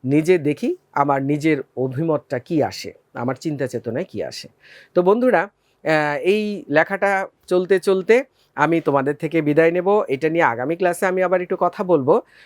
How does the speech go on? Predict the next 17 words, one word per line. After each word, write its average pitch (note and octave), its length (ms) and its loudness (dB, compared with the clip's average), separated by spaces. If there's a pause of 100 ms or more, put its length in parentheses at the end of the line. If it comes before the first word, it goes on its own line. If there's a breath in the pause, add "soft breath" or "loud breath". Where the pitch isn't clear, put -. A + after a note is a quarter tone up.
সবশেষে F#3+ 480 2
তোমরা F3 240 2
লিখতে D#3+ 300 0
লিখতে F#3+ 440 2 (340 soft breath)
আমি, C#3+ 400 0
আহ, B2 500 -2
আজকে C#3 220 -2
ক্লাসটি C#3 280 -4
শেষ D3+ 240 -8
করতে D#3 280 -4
চাই D#3+ 220 2
কথা E3 240 -2
বলে। G3 260 0 (300 soft breath)
আজকে C3+ 360 -2
নীতিবিধানে D3+ 580 -2
আমি C#3 160 -2
তোমাদের C3+ 360 -2